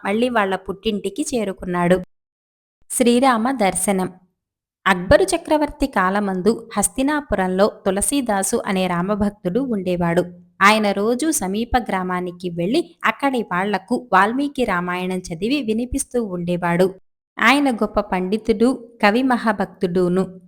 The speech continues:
అందువల్ల పురాణం చెబుతుంటే గ్రామస్తులందరికీ రామాయణం కళ్ళకి కట్టినట్టు ఉండేది. ఆ వినటానికి వచ్చే వాళ్ళల్లో ముసిలి బ్రహ్మచారి ఒక ఆయన అందరికంటే ముందు హాజరయ్యేవాడు. ఆయన చాలీ చాలని చిరుగుల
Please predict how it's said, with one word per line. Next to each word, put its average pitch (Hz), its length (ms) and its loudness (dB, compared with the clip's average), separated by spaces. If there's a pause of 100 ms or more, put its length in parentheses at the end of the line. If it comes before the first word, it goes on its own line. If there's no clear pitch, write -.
(140)
అందువల్ల 233 480 4
పురాణం 247 480 0
చెబుతుంటే 214 720 -2
గ్రామస్తులందరికీ 180 1120 -2
రామాయణం 208 540 0
కళ్ళకి 226 460 -4
కట్టినట్టు 180 580 -4
ఉండేది. 185 600 -2 (380)
ఆ 247 120 6
వినటానికి 269 720 2
వచ్చే 185 400 -2
వాళ్ళల్లో 190 540 4 (300)
ముసిలి 320 340 0
బ్రహ్మచారి 196 720 -2
ఒక 185 220 -4
ఆయన 196 380 -2 (140)
అందరికంటే 208 680 -4
ముందు 185 280 -2
హాజరయ్యేవాడు. 208 1080 -2 (340)
ఆయన 208 240 2
చాలీ 196 480 -2
చాలని 220 460 0
చిరుగుల 214 500 -2